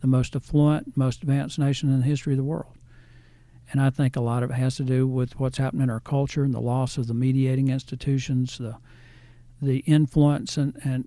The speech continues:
and, uh, respect for the pastors and rabbis and our faith leaders, our law enforcement. I mean, you look at what's happened with, in New York with them throwing water on,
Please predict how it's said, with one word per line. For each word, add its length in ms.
and, 300
uh, 140
respect 580
for 200
the 100
pastors 640
and 140
rabbis 720
and 120
our 120
faith 400
leaders, 420
our 120
law 260
enforcement. 640
I 60
mean, 180
you 100
look 160
at 80
what's 200
happened 440
with, 160
in 100
New 100
York 280
with 100
them 120
throwing 280
water 400
on, 220